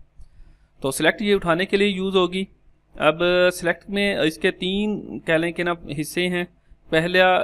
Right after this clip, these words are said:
सिलेक्ट वाला हिस्सा आ जाएगा, फिर उसके बाद फ्रॉम और वेयर। ठीक है, तीनों को देख लेते हैं,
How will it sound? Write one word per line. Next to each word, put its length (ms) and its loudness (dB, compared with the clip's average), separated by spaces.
सिलेक्ट 420 -2
वाला 160 4
हिस्सा 320 2
आ 20 2
जाएगा, 360 -2
फिर 80 -2
उसके 240 -2
बाद 340 2
फ्रॉम 560 2
और 420 4
वेयर। 460 2
ठीक 140 -8
है, 60 0
तीनों 260 -2
को 120 0
देख 200 -4
लेते 220 -2
हैं, 140 0